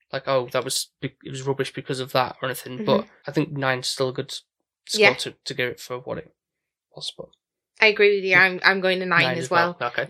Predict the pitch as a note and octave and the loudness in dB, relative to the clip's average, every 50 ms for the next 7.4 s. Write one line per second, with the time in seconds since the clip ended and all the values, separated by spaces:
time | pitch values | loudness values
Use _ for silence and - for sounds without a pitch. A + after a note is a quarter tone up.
0 | _ - G3 G#3 G#3 G3 G3 F3+ G3 G3+ G3 F#3+ F#3+ F#3 F#3+ F#3+ F#3 F3 F3 F3 | _ -4 0 2 4 4 2 4 2 4 6 6 6 6 6 6 8 8 8 8
1 | F3+ F3+ F3 F3 F3 F3+ F3 - - G#3 F#3 F#3 F3+ D#3 F3+ - G3+ F3 F3 _ | 6 2 2 2 2 0 -2 -2 -4 -4 -2 -2 -2 -2 -4 -6 -10 -10 -12 _
2 | - F#3+ F3 F3 F#3+ F#3 F3 F3 E3+ - D3+ - - - - F3 E3 D#3+ F3 E3 | -8 -8 -6 -6 -6 -4 -4 -6 -4 -4 -4 -4 -4 -4 -4 -4 -4 -4 -8 -10
3 | - D#3+ D#3 D3 D3+ D#3 D3+ - - _ _ - - F3 F3 F3 F3+ E3+ E3 D#3+ | -8 -4 0 0 0 0 0 -4 -12 _ _ -6 -4 -4 -4 -4 -4 -6 -6 -6
4 | E3 F3 E3+ E3+ F3 E3+ - F#3 F3+ F3 F3+ E3+ E3 F3 E3+ F3 E3 E3+ D#3+ - | -6 -6 -6 -6 -6 -2 0 0 0 0 0 -4 -6 -6 -6 -6 -6 -6 -8 -10
5 | - - C3 C3 - - - _ _ _ _ _ - C3 B2+ A#2+ - - - B2 | -6 -6 -4 -4 -4 -8 -12 _ _ _ _ _ -12 -10 -8 -8 -8 -6 -4 -4
6 | A2+ A#2 - - - - - - A#2+ B2 A#2 A2+ A2+ A2+ A2+ A2+ A2+ A2+ C3+ C3 | -4 -4 -6 -10 -10 -8 -6 -6 -2 -2 -2 -2 -2 -6 -8 -8 -8 -8 -8 -8
7 | - - B2+ - - - - | -8 -8 -8 -8 -8 -10 -10